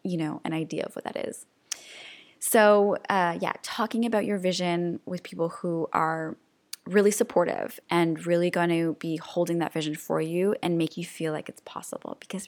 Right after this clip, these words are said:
really anything is possible. It's all about, do we feel worthy to obtain that thing, and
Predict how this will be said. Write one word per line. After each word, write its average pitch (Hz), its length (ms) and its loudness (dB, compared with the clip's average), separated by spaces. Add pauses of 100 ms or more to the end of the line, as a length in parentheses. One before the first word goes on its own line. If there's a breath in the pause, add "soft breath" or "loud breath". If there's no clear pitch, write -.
really 214 320 -4 (120)
anything 214 460 -8
is 185 100 -10
possible. - 960 -2 (460 loud breath)
It's - 260 -8
all 214 220 4
about, 196 460 4
do 190 100 -6
we 196 80 -2
feel 180 280 -4
worthy 180 360 -4
to 170 380 -8 (280)
obtain 180 520 -4
that 185 220 -6
thing, 208 400 -4
and 170 200 -2